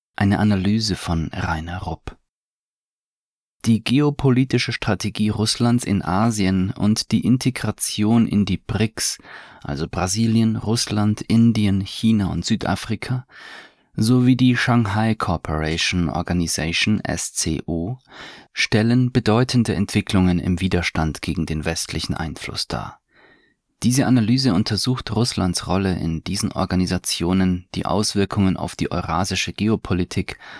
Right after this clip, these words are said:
und wie diese Allianzen eine multipolare Welt formen. Russlands Neuausrichtung nach Asien spiegelt die breiteren strategischen Ziele wider,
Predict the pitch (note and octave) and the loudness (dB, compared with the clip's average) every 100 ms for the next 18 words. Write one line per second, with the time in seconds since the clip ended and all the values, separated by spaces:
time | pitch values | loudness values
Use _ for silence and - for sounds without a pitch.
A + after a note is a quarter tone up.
0 | - B2+ C3+ C3 B2+ C3 A#2 A2+ A2 G#2+ | -2 2 2 0 -2 0 0 0 2 2
1 | F2 F#2 - F#2+ - F#2 F#2 - G#2+ F#2+ | 2 2 2 0 2 0 0 2 4 4
2 | F2 E2+ - A#2 F#2+ D#2 - F#2+ D#2+ - | 0 -6 -4 -2 -2 -2 -4 -4 -4 -8
3 | - - C#2+ - - G2 _ _ _ _ | -10 -8 -8 -6 -12 -16 _ _ _ _
4 | _ _ _ _ _ _ _ _ _ - | _ _ _ _ _ _ _ _ _ -4
5 | G2+ - B2 C3+ C3+ - A#2 D3 F#2+ F#2+ | -2 0 2 2 2 2 4 4 0 -2
6 | - G#2 - A#2+ G2 - - B2 A#2+ G#2+ | -2 -2 2 2 4 2 0 0 2 2
7 | A2+ - - C3+ C3 A#2 - A#2+ - D#2+ | 2 0 0 2 2 0 0 0 0 0
8 | G#2 - G2+ F2 F2 - F#2 - D#2 - | 0 0 -2 0 -2 -2 -6 -6 -6 -4
9 | - - - G2 F2+ F#2+ F#2+ F2+ G2+ | -4 -4 -4 -2 0 -2 -4 -2 -2